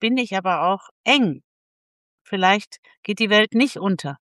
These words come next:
Und das befreit dich auch selber. Also manche Sachen gehen nicht über die Straße,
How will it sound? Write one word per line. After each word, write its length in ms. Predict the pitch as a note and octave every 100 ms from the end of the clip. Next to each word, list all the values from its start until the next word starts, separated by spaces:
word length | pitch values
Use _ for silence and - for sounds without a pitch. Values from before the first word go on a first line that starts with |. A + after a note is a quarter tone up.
| _ _ _ _ _ _ _ _
Und 180 | - G3+
das 160 | G#3+ -
befreit 520 | - G3 - F#3+ C4 C4
dich 160 | G3
auch 80 | E3+
selber. 320 | - F#3 F3+
Also 160 | D3+ F3
manche 400 | F#3+ G3 C4 A#3+
Sachen 360 | G3+ G3+ G#3
gehen 140 | F3+ F3
nicht 120 | F3
über 100 | E3
die 100 | D#3
Straße, 760 | - - F3+ G#3 - C#4 C4+